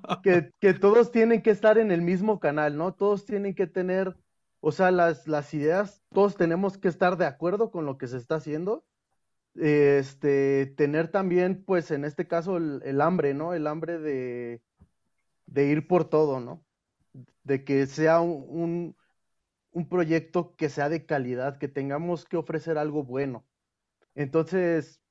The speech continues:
Speaker 2: como fue concebido desde un principio, o sea, esa parte de todos tenemos que estar en el mismo canal, y así fue como elegimos a los integrantes, pues,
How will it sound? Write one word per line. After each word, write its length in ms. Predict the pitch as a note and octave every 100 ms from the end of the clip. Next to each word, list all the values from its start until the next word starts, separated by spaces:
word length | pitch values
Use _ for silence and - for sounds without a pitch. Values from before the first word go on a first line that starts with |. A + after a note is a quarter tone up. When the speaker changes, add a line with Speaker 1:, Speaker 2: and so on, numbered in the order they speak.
| _ _ _
Speaker 2:
como 300 | E3 E3+ D#3+
fue 380 | - F#3 F#3+ -
concebido 640 | A#3+ A#3+ A3+ C#3+ D3 F#3 G#3
desde 200 | D#3+ C#3+
un 120 | D#3
principio, 600 | G3+ G#3 G#3+ G#3 G#3+ G3+ - -
o 120 | C#3+
sea, 140 | D#3+
esa 240 | E3+ G3+ -
parte 360 | F3 E3+ F3+
de 480 | C#3+ B2+ A#2+ A#2+ A2+ _ _ _ _ _ _ _
todos 300 | F3+ G#3+ G#3+
tenemos 420 | F#3 E3+ G3+ G3+
que 100 | -
estar 260 | F#3+ G#3 G3
en 140 | G3
el 80 | D#3
mismo 300 | D#3+ E3+ G3+
canal, 380 | F3 D#3 E3+ F#3
y 60 | E3+
así 200 | D#3+ F#3+
fue 300 | - G3 F#3+
como 220 | G3 E3+
elegimos 420 | C#3 C#3 D#3+ F#3
a 60 | E3
los 160 | C#3
integrantes, 720 | C3+ C3+ C3 C3+ D#3 F#3+ G#3 _ _ _ _ _ _ _ _ _
pues, 540 | - D3 C#3 C3+ -